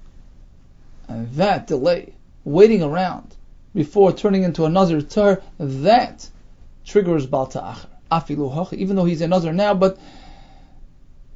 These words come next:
it's less than optimal. He's a Nazir Tamei. Kamle be Baal Ta'achar. You know why he gets Baal Ta'achar if he delays and daddles? Mishum de Kama Achar, because he's delaying Nazirus at Tahara, the true,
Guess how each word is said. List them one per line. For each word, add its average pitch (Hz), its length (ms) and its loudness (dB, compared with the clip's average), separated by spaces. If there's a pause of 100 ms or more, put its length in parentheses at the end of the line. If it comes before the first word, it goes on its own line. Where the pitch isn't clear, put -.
(600)
it's - 140 -14
less 180 220 0
than 151 120 -8
optimal. 131 420 -4
He's 165 120 -2
a 190 60 4
Nazir 190 260 2
Tamei. 226 440 -6 (640)
Kamle 208 460 4
be 185 80 4
Baal 170 220 4
Ta'achar. 226 600 2
You 196 80 0
know 220 120 2
why 220 140 4
he 196 80 4
gets 202 180 2
Baal 175 260 0
Ta'achar 190 380 0
if 165 80 0
he 160 80 2
delays 175 380 4
and 165 220 -2 (360)
daddles? 214 460 4 (240)
Mishum 165 340 0
de 151 100 2
Kama 143 380 -2
Achar, 185 300 -4
because 147 260 -2
he's 190 140 0
delaying 180 540 -4 (400)
Nazirus 156 440 6
at 131 80 -8
Tahara, 147 400 -10 (360)
the 156 100 2
true, - 480 -2